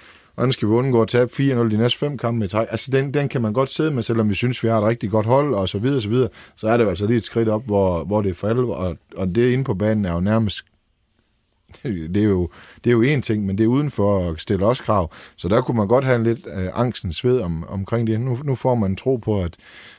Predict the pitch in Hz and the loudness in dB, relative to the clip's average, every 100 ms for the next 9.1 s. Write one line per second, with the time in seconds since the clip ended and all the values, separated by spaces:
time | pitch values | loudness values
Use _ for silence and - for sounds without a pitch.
0 | _ 95 - 95 123 151 101 78 - 73 | _ -6 -4 -2 0 0 0 -2 -2 -4
1 | 82 - - 95 85 78 69 57 110 120 | -6 -8 -4 0 2 0 -4 0 2 2
2 | 117 113 90 82 110 113 107 - 117 117 | 4 2 2 0 2 2 -2 0 0 2
3 | 87 82 78 113 - 90 98 113 95 87 | 0 0 2 0 2 2 2 2 0 -2
4 | 80 76 78 - - - - 117 123 107 | -2 -4 -8 -14 -14 -14 -2 0 2 2
5 | 117 120 - 131 127 92 113 120 98 95 | 4 2 0 -2 0 0 0 0 -2 0
6 | 107 95 110 131 113 101 107 127 95 117 | 2 2 4 4 2 2 2 0 -2 0
7 | 127 120 135 - 104 110 117 113 113 - | 2 2 0 -2 0 2 0 0 -2 0
8 | 104 - 110 120 117 127 131 147 101 92 | -4 2 2 2 2 2 2 2 0 -2